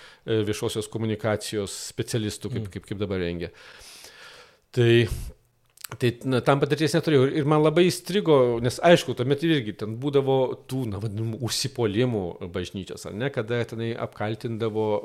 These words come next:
Speaker 1: e, bažnyčią kokiais nors, nu, arba kunigus, arba ten, nu, dažnai ten kokius nors bažnyčios pinigus. Tamkevičius tiek kunigams, tiek savo veikla labai, labai genialiai atsakė. Sako: "Žiūrėkit,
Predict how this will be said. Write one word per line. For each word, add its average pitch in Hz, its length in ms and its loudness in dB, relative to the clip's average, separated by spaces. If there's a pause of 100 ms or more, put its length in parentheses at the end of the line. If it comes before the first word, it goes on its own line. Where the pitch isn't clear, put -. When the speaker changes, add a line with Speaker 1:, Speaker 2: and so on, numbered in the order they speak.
(140)
Speaker 1:
e, - 20 -6
bažnyčią 107 460 -8
kokiais 104 400 -10
nors, 101 400 -12 (180)
nu, 120 220 -2 (100)
arba 104 240 -2
kunigus, 131 520 2
arba 95 200 -6
ten, 95 240 -12 (120)
nu, 120 200 -6
dažnai 104 360 -6
ten 95 140 -10
kokius - 220 -16
nors 104 140 -6
bažnyčios 113 420 -2
pinigus. 120 580 0 (920)
Tamkevičius 202 600 4
tiek 214 160 4
kunigams, 175 600 2
tiek - 160 0
savo 160 260 6
veikla 139 320 4
labai, 131 320 4
labai 123 320 0
genialiai 110 400 2
atsakė. - 500 -12
Sako: 113 360 -10
"Žiūrėkit, 123 480 -4